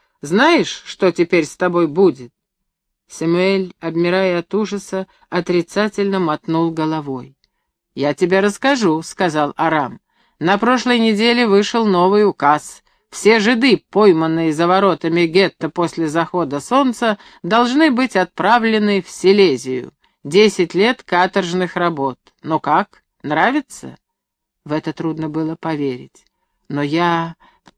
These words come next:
я ничего не сделал плохого. Я...» Свободной рукой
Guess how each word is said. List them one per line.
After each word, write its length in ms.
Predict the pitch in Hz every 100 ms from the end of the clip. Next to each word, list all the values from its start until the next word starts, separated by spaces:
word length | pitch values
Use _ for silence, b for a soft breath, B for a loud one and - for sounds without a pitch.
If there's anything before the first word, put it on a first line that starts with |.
| _ _ 151
я 180 | 156
ничего 440 | 180 196 - 202 214
не 160 | 214
сделал 440 | 196 185 226 220 214
плохого. 580 | - 226 - 269 202 143
Я...» 460 | 147 202 202 196 - _ _
Свободной 640 | - 170 175 196 196 196
рукой 420 | 196 190 196 202